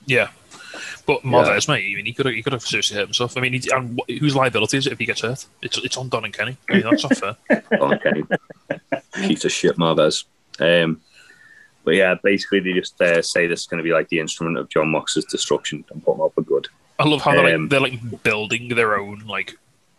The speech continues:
Speaker 1: thing for the match, which is hilarious. I, I've got, I just love this idea that, like, Kenny is so, like, drunk on his own confidence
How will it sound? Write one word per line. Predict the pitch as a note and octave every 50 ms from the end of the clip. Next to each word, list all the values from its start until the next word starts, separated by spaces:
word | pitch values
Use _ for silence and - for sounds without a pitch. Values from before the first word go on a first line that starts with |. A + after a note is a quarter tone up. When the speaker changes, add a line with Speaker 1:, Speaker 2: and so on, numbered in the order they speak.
| _ _ _
Speaker 1:
thing | - - - - B2+ G#2+ G2 G2+ G#2 G#2 - -
for | - -
the | A#2+ A2 G#2
match, | G2 G2+ G2 F#2+ - - -
which | A#2+ A2+ -
is | A#2 A2 -
hilarious. | A#2+ G#2 G2+ G2 G2 G#2+ A2+ - - C#3+
I, | C#3 C#3+
I've | C#3 -
got, | - - C#3+
I | C#3
just | - - - -
love | C3 A#2
this | G#2+ C3 -
idea | C3+ C3 A#2 A2 G2+ G2+
that, | G2+ B2
like, | B2 A#2+ - -
Kenny | - - A2 G#2 G#2 G#2+
is | A#2 A#2+ - - - - - - - - - - _
so, | - - - B2 A2+ G#2+ A2 A2 A2+
like, | A#2 A2+ A2 G#2+ - - - _ _ _ _ _ _ -
drunk | A#2 A#2+ A2 G#2 G#2+ A2 A2 - B2
on | A#2+ B2
his | A#2+ A2+
own | A#2+ G#2+ G#2+ G#2+
confidence | - - A2 G2+ G2 - G2+ A2+ A#2 - - - -